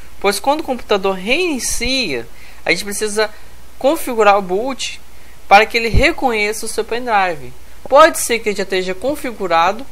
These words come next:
ou pode ser que a gente precisa fazer manualmente. Então aqui no seu Windows, você clica aqui do lado, olha só, botão iniciar.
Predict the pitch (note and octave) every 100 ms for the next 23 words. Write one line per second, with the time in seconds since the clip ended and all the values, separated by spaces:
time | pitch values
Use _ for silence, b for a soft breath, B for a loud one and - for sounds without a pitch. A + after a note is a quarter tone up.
0 | B B B - - C4+ C4+ B3+ G3+ -
1 | A#3+ A#3 A#3 G#3 - B3 B3 C#4+ C#4 C4+
2 | G3+ F3+ D#3+ C#3 A#2+ G#2+ - - b b
3 | b - C#4 C#4 - A3 G#3 G#3+ G#3 G#3
4 | B3 C#4 C4+ - B3+ - G#3 E3+ D3+ D#3
5 | D#3+ D#3 G3 G3+ C4+ A3+ F#3+ - G#3+ G3
6 | - D3 A#2 - b b b b C#3+ C#3+
7 | C#3+ B2+ C3+ - A#3 A3 A3 B3+